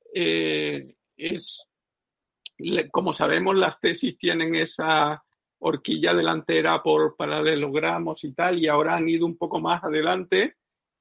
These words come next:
y es un prototipo que podrá regularse la altura completa de la moto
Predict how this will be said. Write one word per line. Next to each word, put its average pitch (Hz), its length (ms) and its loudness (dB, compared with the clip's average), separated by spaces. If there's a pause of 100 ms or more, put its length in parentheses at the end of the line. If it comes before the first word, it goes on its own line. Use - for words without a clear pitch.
(180)
y 190 140 2
es - 360 0
un 190 140 -4
prototipo 185 800 2
que 165 380 2
podrá 156 640 2
regularse 156 880 0
la 170 140 2
altura 175 420 2
completa 170 480 0
de 165 80 0
la 151 140 0
moto 180 560 0